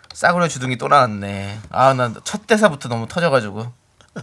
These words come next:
싸구려지 뭐. <laughs> 자몽하몽님, "벌 쏘고 싶다. 벌스데이." 벌스데이라고 해주셨고요.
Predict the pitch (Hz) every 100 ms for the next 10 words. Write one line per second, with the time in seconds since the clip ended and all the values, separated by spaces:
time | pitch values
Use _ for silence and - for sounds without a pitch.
0 | _ - - - 190 247 139 117 127 117
1 | - - 311 - - 285 - - - -
2 | - - - - - - - - _ _
3 | _ - 196 - - - - - - -
4 | - - - - 165 175 185 180 165 165
5 | 175 220 196 196 - 151 135 123 135 160
6 | 175 - 185 147 117 123 120 120 117 _
7 | _ _ _ - _ _ - 110 107 -
8 | 107 104 101 - 98 95